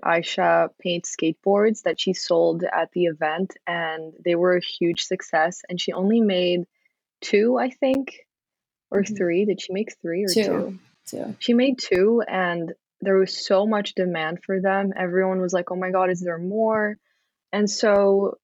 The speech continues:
Speaker 1: we had the idea to do an auction because we thought it'd be fun. We had never done anything like that before. And,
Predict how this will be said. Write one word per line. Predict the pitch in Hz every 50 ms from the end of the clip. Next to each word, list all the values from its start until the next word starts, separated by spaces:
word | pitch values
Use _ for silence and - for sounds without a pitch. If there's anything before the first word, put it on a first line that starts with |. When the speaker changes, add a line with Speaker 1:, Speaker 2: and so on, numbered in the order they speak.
| _ _ -
Speaker 1:
we | 208 226 233
had | 226 214 202 196
the | 202 240
idea | 262 254 226 202 185 185 185 185 185 185 -
to | 202
do | 180 185 190 185
an | 180 180
auction | - 180 175 175 - - - 190 175 175 175
because | 175 175 - - 180 175 170 165 165 165 170 165 - - -
we | 190 190
thought | 180 180 175 180
it'd | 196 190
be | 208 208
fun. | - - - 180 175 180 180
We | 175
had | 175 170 165
never | 165 160 160 165 175 170 170 170 170 170 175 _ _ - 180
done | 175 170 170 170
anything | 170 175 170 165 - 170 170
like | 170 165 165 165 -
that | 165 165 175
before. | - 165 _ - - 170 170 165 165 165 165 - -
And, | - 160 160 156 156 156 156